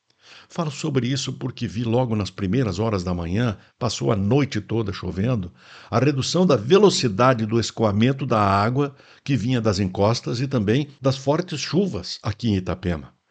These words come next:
A região onde me encontro, no centro da cidade, tem duas saídas de água para o mar que foram recentemente contempladas com moles, que fazem com que as águas encontrem o mar numa condição que sofre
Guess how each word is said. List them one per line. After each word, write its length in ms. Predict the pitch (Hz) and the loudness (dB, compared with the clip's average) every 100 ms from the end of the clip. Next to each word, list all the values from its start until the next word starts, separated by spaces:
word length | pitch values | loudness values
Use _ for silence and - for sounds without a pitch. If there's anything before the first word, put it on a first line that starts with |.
| _ - - | _ -20 -14
A 80 | - | -4
região 400 | 135 151 127 214 | 0 0 4 6
onde 160 | 233 170 | 8 6
me 100 | 127 | 2
encontro, 540 | 95 131 156 113 90 | 2 4 4 4 -2
no 140 | 98 139 | 0 0
centro 580 | - - 170 139 104 | 0 2 2 2 -2
da 100 | 95 | -2
cidade, 640 | 90 - 87 117 120 90 85 _ - - - | -2 -4 -2 0 0 -2 -10 _ -20 -20 0
tem 200 | 160 160 | 0 2
duas 360 | 139 247 254 | 2 4 4
saídas 500 | - 135 151 185 120 | 2 0 2 2 0
de 120 | 92 | 0
água 260 | 107 107 104 | -2 0 -2
para 180 | 104 104 | 0 0
o 60 | |
mar 240 | 95 107 135 | 0 0 0
que 120 | 135 | -4
foram 260 | 107 139 143 | -2 0 2
recentemente 680 | 127 113 156 170 147 156 143 | 0 -2 -2 -2 0 -2 0
contempladas 760 | 156 139 143 104 127 139 143 | 0 2 0 2 2 2 0
com 160 | - 147 | -2 0
moles, 520 | 123 143 127 90 - _ _ _ | 2 2 0 -6 -12 _ _ _
que 120 | - | -6
fazem 400 | 135 139 156 147 | 0 2 4 2
com 180 | 156 139 | -2 -2
que 100 | 131 | 0
as 200 | 127 104 | 0 2
águas 320 | 135 127 110 | 2 2 2
encontrem 520 | 123 101 147 170 156 | 0 4 4 4 4
o 80 | 139 | 4
mar 300 | 123 147 165 - - - | 6 4 2 -2 -18 -4
numa 220 | 143 151 | 2 2
condição 480 | 139 147 - 147 160 | 2 -2 0 0 0
que 160 | - | -2
sofre 720 | 143 - 151 165 135 - - | -4 -2 4 4 2 -6 -8